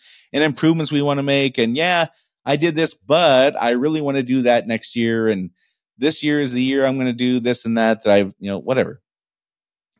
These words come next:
And I hope you take a moment also here at this time to reflect on how much you've done. You've done things that other people are not willing to do.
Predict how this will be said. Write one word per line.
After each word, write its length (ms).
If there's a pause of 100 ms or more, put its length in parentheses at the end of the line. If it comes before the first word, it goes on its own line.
And 80
I 40
hope 260
you 80
take 180
a 60
moment 320 (100)
also 440
here 200
at 80
this 160
time 420 (580)
to 80
reflect 380
on 100
how 160
much 220
you've 160
done. 280 (1000)
You've 160
done 220
things 220
that 80
other 120
people 200
are 100
not 140
willing 200
to 80
do. 200